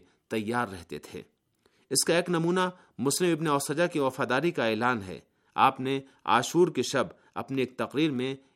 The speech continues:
امام علیہ السلام سے اپنے عشق و وفاداری کا اظہار کرتے ہوئے اس طرح فرمایا، "خدا کی قسم، اگر مجھے معلوم ہو کہ میں قتل کر دیا جاؤں گا، پھر زندہ کیا جاؤں گا،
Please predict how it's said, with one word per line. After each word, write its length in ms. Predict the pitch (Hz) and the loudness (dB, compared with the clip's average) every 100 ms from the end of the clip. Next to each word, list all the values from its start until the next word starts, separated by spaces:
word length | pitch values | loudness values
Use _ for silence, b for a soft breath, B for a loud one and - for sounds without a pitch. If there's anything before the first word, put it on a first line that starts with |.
| - | -8
امام 380 | 113 127 151 131 | 0 2 2 2
علیہ 160 | 123 | -2
السلام 460 | 120 - 117 151 175 | -2 -4 2 2 2
سے 260 | - 98 73 b - | -2 -4 -6 b -6
اپنے 280 | 120 147 139 | -6 -2 -2
عشق 200 | 131 135 | -2 -2
و 120 | 127 | -2
وفاداری 440 | 123 127 135 175 | -2 -2 0 0
کا 140 | 202 143 | 2 0
اظہار 300 | 120 127 135 | 0 0 -2
کرتے 280 | 131 123 127 | -4 -4 -4
ہوئے 320 | 117 113 113 b b | -4 -4 -4 b b
اس 180 | 139 143 | -6 -2
طرح 200 | 123 110 | -2 -2
فرمایا، 520 | 104 110 98 90 82 67 _ _ _ _ _ - | -4 -6 -4 -6 -6 -12 _ _ _ _ _ -6
"خدا 220 | 127 139 | 2 2
کی 120 | 131 | 2
قسم، 360 | 123 131 147 143 143 b | -2 -2 -2 -4 -6 b
اگر 220 | - 131 139 | -2 0 2
مجھے 300 | 139 147 147 | 0 0 2
معلوم 380 | 139 139 190 | 4 6 4
ہو 200 | 170 170 | 4 0
کہ 320 | 170 - - 135 | 0 -6 -6 0
میں 160 | 151 | 0
قتل 300 | 139 180 185 | 0 -4 -4
کر 200 | 175 147 | -4 -2
دیا 180 | 123 117 | 0 -2
جاؤں 280 | 113 127 127 | 0 -2 -2
گا، 180 | 131 131 b _ | -4 -4 b _
پھر 140 | - | 0
زندہ 340 | 202 160 143 131 | 2 0 -2 -2
کیا 140 | 127 117 | 0 -2
جاؤں 300 | 110 117 120 | 0 -2 -2
گا، 160 | 123 | -2